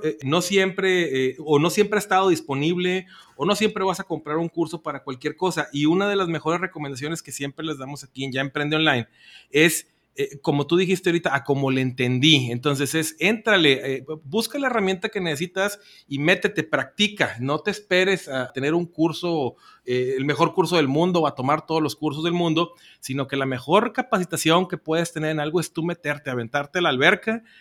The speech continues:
y a nadar solito, ¿no? Y así fue como entiendo que lo hiciste. Y bueno, obviamente con un curso online, pues lo vas a perfeccionar, ¿verdad? Entonces...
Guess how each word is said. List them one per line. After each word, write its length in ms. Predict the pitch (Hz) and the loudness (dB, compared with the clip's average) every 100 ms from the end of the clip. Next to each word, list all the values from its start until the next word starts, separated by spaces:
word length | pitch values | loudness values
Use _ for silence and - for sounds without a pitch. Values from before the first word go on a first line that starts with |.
| - | -4
y 120 | 123 | 4
a 80 | 127 | 6
nadar 280 | 123 127 147 | 8 6 6
solito, 440 | 175 147 156 127 | 4 4 4 2
¿no? 160 | 139 214 - - | 0 0 -4 0
Y 120 | 143 | 2
así 200 | 139 160 | 4 4
fue 140 | 190 | 2
como 180 | 185 180 | 0 0
entiendo 260 | 156 156 160 | 0 0 0
que 120 | 160 | 0
lo 60 | |
hiciste. 280 | 160 196 - | 0 0 -2
Y 100 | 175 | 0
bueno, 360 | 175 131 160 226 | 2 4 4 2
obviamente 460 | 120 151 165 143 - | 2 0 2 0 -4
con 160 | 110 | -4
un 100 | 113 | -6
curso 280 | 131 175 160 | 2 2 4
online, 340 | 190 170 180 240 - | 4 6 4 0 -10
pues 100 | 117 | -8
lo 120 | 113 | -4
vas 160 | 117 120 | -4 -4
a 100 | - | -4
perfeccionar, 720 | 151 131 135 - 135 170 220 | -4 -4 -4 0 2 4 2
¿verdad? 380 | 151 113 131 214 - - - | 2 0 0 -2 -4 -20 -20
Entonces... 480 | 123 123 190 208 208 | -8 0 2 4 2